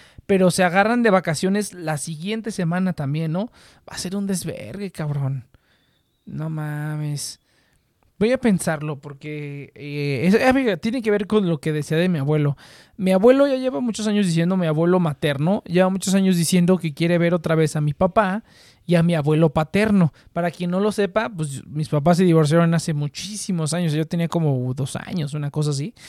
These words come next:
Ya tienen toda la vida divorciados, siempre han estado divorciados, ¿no? Desde que yo tengo uso de razón. Pero pues a mi abuelo, no sé, le dio por querer ver a mi papá.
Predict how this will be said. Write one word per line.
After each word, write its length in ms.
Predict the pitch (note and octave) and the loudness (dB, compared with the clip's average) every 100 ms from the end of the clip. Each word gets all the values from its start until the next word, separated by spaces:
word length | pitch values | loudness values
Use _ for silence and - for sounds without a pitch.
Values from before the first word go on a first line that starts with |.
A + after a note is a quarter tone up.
| - - - | -20 -20 -10
Ya 180 | - D#3+ | -2 -2
tienen 400 | - E3 E3 D3+ | 0 0 0 0
toda 260 | - F3+ F3+ | 0 2 2
la 100 | D3 | 2
vida 240 | D#3 E3 | 2 2
divorciados, 400 | C#3+ B2+ - F3 | 2 -2 0 0
siempre 200 | E3+ E3 | 2 0
han 20 | |
estado 200 | D#3+ F3 | 2 2
divorciados, 600 | D3 C3 - F3+ D3+ C#3 | 2 0 0 0 0 -2
¿no? 120 | F3 G3 | -2 -2
Desde 220 | D#3 C#3+ | 0 0
que 100 | D3+ | 2
yo 100 | D3+ | 2
tengo 240 | D#3+ D#3 | 2 2
uso 240 | D3+ D3+ E3 | 2 2 2
de 100 | D3 | 0
razón. 380 | B2+ B2+ E3 - - - _ _ - _ - | -2 0 0 0 -8 -20 _ _ -20 _ -8
Pero 220 | - E4 | -2 0
pues 160 | E4 C4 | 2 4
a 80 | B3+ | 6
mi 100 | B3 | 6
abuelo, 320 | A#3 A#3 A#3+ | 8 8 8
no 140 | A3 | 6
sé, 280 | F3 D#3 A#2+ - - | 4 0 -2 -12 -6
le 180 | D#3+ | -4
dio 240 | D#3 E3+ D#3+ | 0 0 0
por 240 | E3 E3 | -2 -2
querer 260 | D#3 D3+ D#3 | 0 -2 0
ver 120 | D#3+ | 0
a 80 | D3+ | 0
mi 120 | C3+ | -2
papá. 400 | C3 - B2+ - | -4 -6 -8 -12